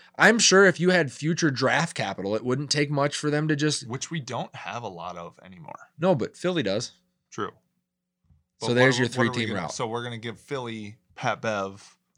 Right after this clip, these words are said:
Speaker 1: And some role, role
Speaker 2: and
Speaker 1: players and draft picks
Speaker 2: Her-, yeah. Okay.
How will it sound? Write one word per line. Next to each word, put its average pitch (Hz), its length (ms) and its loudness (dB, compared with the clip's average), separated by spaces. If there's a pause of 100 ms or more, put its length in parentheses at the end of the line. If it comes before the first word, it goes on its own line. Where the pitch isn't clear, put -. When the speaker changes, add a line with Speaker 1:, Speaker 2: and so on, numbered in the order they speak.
Speaker 1:
And 120 180 -2
some 131 200 -4
role, 98 200 0 (260)
role 123 180 4
Speaker 2:
and 131 80 0
Speaker 1:
players 131 480 2 (200)
and 120 160 -4
draft 107 400 -2
picks - 420 -6
Speaker 2:
Her-, - 200 -20 (160)
yeah. - 200 -10 (640)
Okay. 117 260 -10